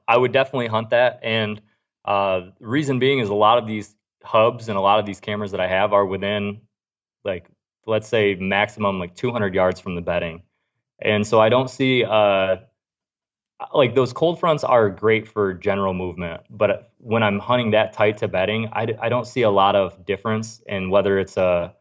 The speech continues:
cold front or it's ninety. Like, two out of the last three years,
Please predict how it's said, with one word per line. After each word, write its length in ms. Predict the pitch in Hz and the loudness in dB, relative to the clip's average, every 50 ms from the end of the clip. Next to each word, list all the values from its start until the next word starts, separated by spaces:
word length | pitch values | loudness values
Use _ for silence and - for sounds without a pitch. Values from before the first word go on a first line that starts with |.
| _ _ _ _ _ _ | _ _ _ _ _ _
cold 240 | - 107 113 110 110 | 0 0 0 0 2
front 280 | 117 113 113 107 90 - | 0 2 2 0 0 0
or 260 | 107 98 101 98 95 | 2 2 4 4 2
it's 160 | 92 90 - 95 | 0 -2 -2 -4
ninety. 420 | 90 90 90 87 82 82 78 - | -2 -2 -2 -2 -4 -6 -10 -8
Like, 320 | - - 101 98 92 - _ _ _ _ _ _ _ _ _ _ | -4 -2 -2 -2 -2 -6 _ _ _ _ _ _ _ _ _ _
two 140 | - 135 139 | 2 4 4
out 80 | 135 127 | 6 6
of 60 | 104 | 4
the 60 | 110 | 6
last 260 | 107 107 107 107 - | 6 6 4 2 0
three 180 | - 113 104 101 | -2 -4 -2 0
years, 460 | 104 104 107 101 98 92 95 - - | 0 2 2 2 2 0 -4 -10 -18